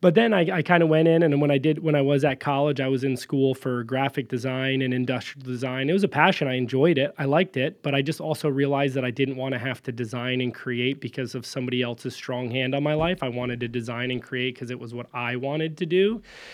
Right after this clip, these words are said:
And I actually got involved in a network marketing company at that time, and, um, it just broke my brain. Like,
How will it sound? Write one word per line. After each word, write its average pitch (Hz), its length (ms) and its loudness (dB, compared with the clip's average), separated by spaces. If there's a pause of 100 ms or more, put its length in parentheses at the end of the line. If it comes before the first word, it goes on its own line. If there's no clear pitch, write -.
(220)
And 156 100 6
I 170 80 10
actually 240 220 2
got 226 140 -2
involved 165 340 4
in 156 80 4
a 135 40 4
network 135 380 0
marketing 131 460 0
company 127 420 -2
at 120 140 -2
that 123 180 -4
time, 123 480 -4 (340)
and, 143 360 4
um, 143 260 2
it 196 80 0
just 226 240 0
broke 151 420 4
my 135 140 4
brain. 123 480 -2
Like, 135 320 0